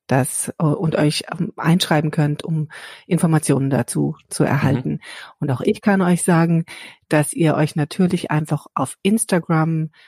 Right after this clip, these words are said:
Speaker 1: könnt ihr Flow folgen, Flow Magazin. Und da werden wir auch immer ganz eng, ähm, kommunizieren, wo diese Live-Sessions stattfinden, so dass ihr uns sozusagen über alle Medien erreichen könnt.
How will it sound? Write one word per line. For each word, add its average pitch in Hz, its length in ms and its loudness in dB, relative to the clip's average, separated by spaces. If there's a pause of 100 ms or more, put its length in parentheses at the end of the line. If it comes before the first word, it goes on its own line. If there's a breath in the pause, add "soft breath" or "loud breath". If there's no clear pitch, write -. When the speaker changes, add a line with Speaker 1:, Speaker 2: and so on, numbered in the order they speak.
(260 soft breath)
Speaker 1:
könnt 151 280 0
ihr 135 180 2
Flow 165 480 2
folgen, 185 520 0
Flow 175 240 2
Magazin. 180 800 0 (340 loud breath)
Und 160 200 -4
da 151 180 4
werden 143 260 2
wir 139 180 -2
auch 170 120 -2
immer 160 220 -2
ganz 165 440 0
eng, 156 500 0 (280)
ähm, 160 460 -8 (120)
kommunizieren, 165 800 2 (340 loud breath)
wo 160 420 2
diese 165 260 0
Live-Sessions 147 840 -2
stattfinden, 160 920 0
so 151 140 2
dass 151 280 0
ihr 160 120 2
uns 160 140 -2
sozusagen 151 400 -2
über 143 160 -2
alle 151 180 0
Medien 147 380 2
erreichen 156 500 0
könnt. 165 320 2